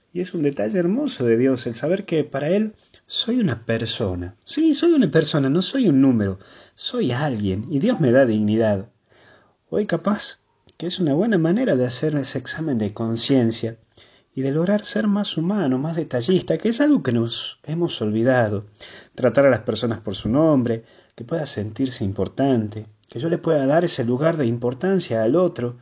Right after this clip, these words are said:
con el simple punto de saludarlo por su nombre, o preguntar por su familia, o anotar la fecha de su cumpleaños para saludarla. Son pequeños detalles que ayudan. Esos detalles hacen mucho y lo hacen sentir a uno querido.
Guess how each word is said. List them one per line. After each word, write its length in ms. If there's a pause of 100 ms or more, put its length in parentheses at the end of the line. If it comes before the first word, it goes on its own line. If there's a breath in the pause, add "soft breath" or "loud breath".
(360 soft breath)
con 140
el 80
simple 360
punto 380
de 260
saludarlo 500
por 160
su 140
nombre, 480 (160)
o 120
preguntar 460
por 160
su 160
familia, 680 (480 soft breath)
o 360
anotar 340
la 120
fecha 340
de 60
su 220
cumpleaños 540
para 260
saludarla. 720 (220 loud breath)
Son 280
pequeños 380
detalles 380
que 100
ayudan. 640 (120)
Esos 220
detalles 640 (400)
hacen 280
mucho 440 (340)
y 60
lo 80
hacen 200
sentir 380
a 80
uno 240
querido. 500